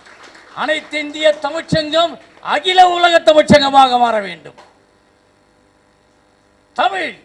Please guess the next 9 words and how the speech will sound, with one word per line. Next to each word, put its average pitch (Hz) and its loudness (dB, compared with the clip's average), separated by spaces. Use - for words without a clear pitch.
உள்ளத்தில் 302 -8
உறுதியாக 254 -10
இருக்க 196 -16
வேண்டும். 143 -10
அதைத்தான் 226 -2
வள்ளுவன் 214 -2
சொல்லி 196 -10
முடித்தான், 170 -10
கம்பன் 202 -6